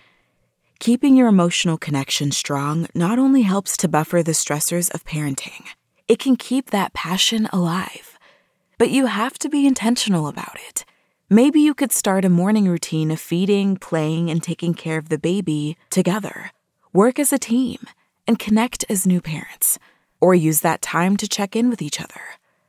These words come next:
Ask how your partner is feeling through this big life change. Talk about ways that you can support each other. You could also increase intimacy in small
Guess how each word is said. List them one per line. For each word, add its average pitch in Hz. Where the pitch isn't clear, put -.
Ask 202
how 233
your 226
partner 208
is 196
feeling 185
through 175
this 175
big 165
life 170
change. -
Talk 240
about 285
ways 226
that -
you 214
can 226
support 220
each 220
other. -
You 240
could 254
also 277
increase 175
intimacy 156
in 185
small 202